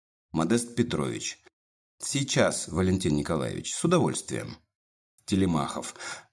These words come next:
А подождать не можешь? Старицын. Если уж нужно, то могу. А вообще не велят, Модест, спасибо, голубчик.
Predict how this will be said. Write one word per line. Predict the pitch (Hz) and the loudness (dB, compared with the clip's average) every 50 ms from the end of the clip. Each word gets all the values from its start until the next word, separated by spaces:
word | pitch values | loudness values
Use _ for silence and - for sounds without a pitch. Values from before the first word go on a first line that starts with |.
| _ _ | _ _
А | - 104 107 | 2 2 2
подождать | - - 117 110 104 120 120 107 107 92 95 87 78 73 - | 4 2 2 6 6 6 6 6 4 4 4 4 4 2 2
не | 76 87 101 | 2 6 6
можешь? | 107 117 139 156 131 92 80 - - - - - _ _ _ _ _ _ _ _ _ _ _ _ _ _ _ | 8 8 8 6 4 2 0 0 -2 -2 -4 -6 _ _ _ _ _ _ _ _ _ _ _ _ _ _ _
Старицын. | - - - - 92 82 73 65 - - - 58 55 - - - - - - - - - - _ _ _ - | -10 -8 -2 0 0 2 2 0 -2 -6 -8 -8 -8 -10 -12 -10 -10 -8 -8 -10 -12 -16 -20 _ _ _ -12
Если | - - 82 95 117 123 120 - 139 135 | -8 -2 2 4 4 4 4 2 2 4
уж | 127 123 120 - - | 4 4 4 4 6
нужно, | 151 160 175 170 135 104 101 98 90 | 6 6 8 6 6 4 4 4 2
то | 90 - 127 120 113 110 95 | 4 4 4 6 6 6 6
могу. | 104 110 113 110 98 101 120 127 113 95 85 - - - _ _ - - - - - _ - | 6 6 6 6 4 4 6 6 6 6 4 0 -4 -10 _ _ -20 -18 -18 -20 -20 _ -6
А | - - | -2 2
вообще | 92 104 110 107 - - - - 156 156 143 123 - - - - - - _ _ _ | 4 6 4 4 4 2 2 4 4 4 4 2 -2 -4 -8 -12 -16 -20 _ _ _
не | - 131 143 147 143 | 4 6 6 8 8
велят, | 147 139 131 117 101 90 - - | 6 8 8 8 6 6 4 2
Модест, | 104 104 107 101 117 120 120 - - - | 4 4 6 6 6 4 4 2 -2 -6
спасибо, | - - 143 139 - - 180 180 117 98 92 | -2 0 0 0 2 2 4 4 4 4 4
голубчик. | 82 104 107 113 117 101 - - - - - - - | 4 6 6 6 6 4 4 0 -4 -6 -6 -6 -2